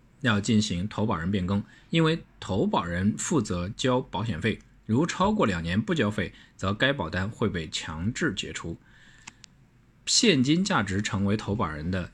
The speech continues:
遗产。变更投保人的方法也是全部法定继承人到保险公司签署声明文件，并指定新的投保人。其实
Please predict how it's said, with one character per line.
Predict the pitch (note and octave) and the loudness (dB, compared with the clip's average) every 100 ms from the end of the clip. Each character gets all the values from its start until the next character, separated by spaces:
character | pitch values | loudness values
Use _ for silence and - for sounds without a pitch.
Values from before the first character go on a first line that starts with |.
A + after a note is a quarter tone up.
| - | -2
遗 | G2 | -2
产。 | - - - - - _ _ | 0 -6 -8 -20 -20 _ _
变 | G3 E3+ G2 F2+ | 0 2 0 0
更 | C#3 D3+ | 0 0
投 | - A2 | 0 0
保 | B2 | 0
人 | D#2+ | -2
的 | F#2+ | -4
方 | G#2 D3+ F3+ | -2 -2 -2
法 | G2 - | -4 -6
也 | G2+ F2 D#2+ | -6 -6 -4
是 | - F3+ C3 - - | -2 0 -2 -4 -12
全 | - E2 F#2+ | -8 -4 -2
部 | D3+ G#2+ | 0 -2
法 | - F#2 D2 | -4 -8 -8
定 | E2+ A2+ | -2 0
继 | A#2 | 0
承 | G2 | -2
人 | E2+ | -4
到 | G#2 G#2 | -4 -4
保 | A2+ | -4
险 | F2 | -2
公 | F2+ | -2
司 | A2+ C3+ - | -2 -2 -4
签 | - F3 F#3 | -4 -2 0
署 | - - | -2 -2
声 | A#2 | 0
明 | B2 | 2
文 | G2+ | 4
件， | C3 - - - - | 2 -2 -10 -20 0
并 | G3 B2+ A2 | 2 2 0
指 | - D#2+ | -6 -2
定 | F#2+ G2+ | 0 0
新 | G2 D#3+ E3+ F3+ | 0 0 0 0
的 | G#2+ | -2
投 | - | -2
保 | F#2+ D#2 | -4 -4
人。 | D2+ - - - - - | -8 -12 -20 -20 -20 -4
其 | - E3+ | 0 2
实 | D#3 | 0